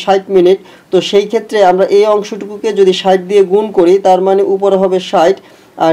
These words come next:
নিচে আছে তিরিশ, অর্থাৎ থার্টি দিয়ে সিক্সটিকে যদি ভাগ করি, তাহলে হচ্ছে টু, অর্থাৎ টু এক্স,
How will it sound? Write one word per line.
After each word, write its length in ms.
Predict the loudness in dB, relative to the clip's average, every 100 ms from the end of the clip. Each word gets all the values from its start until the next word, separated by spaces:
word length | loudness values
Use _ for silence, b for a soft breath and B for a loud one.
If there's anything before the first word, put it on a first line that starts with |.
| 0
নিচে 180 | 2 0
আছে 120 | 0 -4 -10
তিরিশ, 280 | 0 2 2 -4 B -8
অর্থাৎ 200 | -4 -4 -2
থার্টি 240 | -2 -2 -6
দিয়ে 140 | -8 -8
সিক্সটিকে 360 | -12 -14 -10 -6
যদি 140 | -4 -4 -2
ভাগ 140 | -4 -2
করি, 140 | 0 0 2
তাহলে 240 | 0 0 0
হচ্ছে 220 | -4 -4 -4 -2
টু, 100 | 0 0 -2
অর্থাৎ 220 | -4 -6 -6 _
টু 100 | -10 -10 0 0
এক্স, 140 | 0